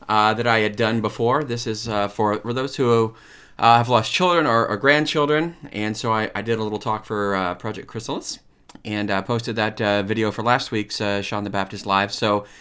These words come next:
uh, the video was recorded live, but, uh, wasn't live live, uh,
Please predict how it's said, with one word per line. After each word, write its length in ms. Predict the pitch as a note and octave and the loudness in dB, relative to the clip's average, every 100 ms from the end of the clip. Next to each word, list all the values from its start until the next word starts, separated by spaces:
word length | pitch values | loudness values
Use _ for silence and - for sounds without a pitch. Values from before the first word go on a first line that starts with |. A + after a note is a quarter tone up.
| - - - | -20 -20 2
uh, 240 | C#3 D3+ D3+ | 8 8 6
the 80 | |
video 220 | E3 F#3+ F3 | 4 4 4
was 180 | D#3+ | 2
recorded 320 | D3+ F#3+ E3 C#3+ | 2 2 2 4
live, 500 | C#3 C#3 C3+ C3 - | 6 6 2 -2 -14
but, 400 | F#2+ A2+ A2 - | 0 2 2 0
uh, 320 | G#2+ G#2 G2 G2 - - | 2 4 2 -2 -14 -4
wasn't 400 | G#2+ G#2+ G2+ - | -2 -2 -4 -2
live 320 | G#2 A2 G2 | 2 2 2
live, 500 | G2+ F#2 F#2+ - - F#2 | -4 -2 -4 -6 -12 -4
uh, 400 | F#2+ F#2 F2+ | 0 0 -2